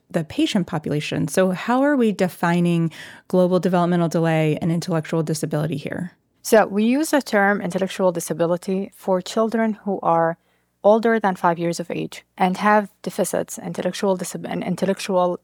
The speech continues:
Speaker 2: and adaptive functioning skills that were confirmed by clinical assessment and standardized testing. For younger, uh, children, we use the term global developmental delay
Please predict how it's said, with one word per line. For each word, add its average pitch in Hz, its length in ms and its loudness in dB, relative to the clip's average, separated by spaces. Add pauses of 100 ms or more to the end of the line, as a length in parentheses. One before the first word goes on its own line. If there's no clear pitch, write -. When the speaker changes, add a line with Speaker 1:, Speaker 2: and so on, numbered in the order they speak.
Speaker 2:
and 208 280 4
adaptive 160 560 -2
functioning 170 640 -4
skills - 500 -2 (520)
that 170 220 0
were 170 120 2
confirmed 170 800 -2
by 156 400 2
clinical 208 380 2
assessment 160 840 -4
and 165 300 -4
standardized 165 1080 2 (100)
testing. - 380 -8 (720)
For 202 220 2
younger, 240 520 2
uh, 175 300 2
children, 262 540 -2
we 208 80 2
use 196 180 2
the 185 80 0
term 180 400 0
global 190 400 4
developmental 156 560 -2
delay 151 380 -4